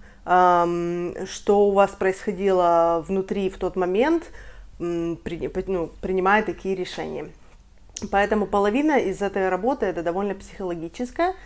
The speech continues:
и очень трудоёмкая. А, трёх часов — это обычное стандартное время для разбора гардероба, н-, вне зависимости от количества вещей,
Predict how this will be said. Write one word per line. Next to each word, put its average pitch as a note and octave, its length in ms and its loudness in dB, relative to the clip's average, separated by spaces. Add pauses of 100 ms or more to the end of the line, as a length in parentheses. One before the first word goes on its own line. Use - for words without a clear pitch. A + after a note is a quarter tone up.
(340)
и A#3 260 0
очень D4 480 0
трудоёмкая. C4 880 4 (260)
А, F3+ 360 6
трёх B3 280 6
часов — C4 640 4
это F#3+ 240 2
обычное F#3 400 -2
стандартное F#3 600 -2
время E3+ 320 -2
для E3+ 160 -2
разбора E3 380 -4
гардероба, F#3+ 680 2 (240)
н-, G#3 100 0
вне A#3 320 4
зависимости G#3 640 0
от F#3 100 -2
количества E3+ 580 -4
вещей, E4 560 0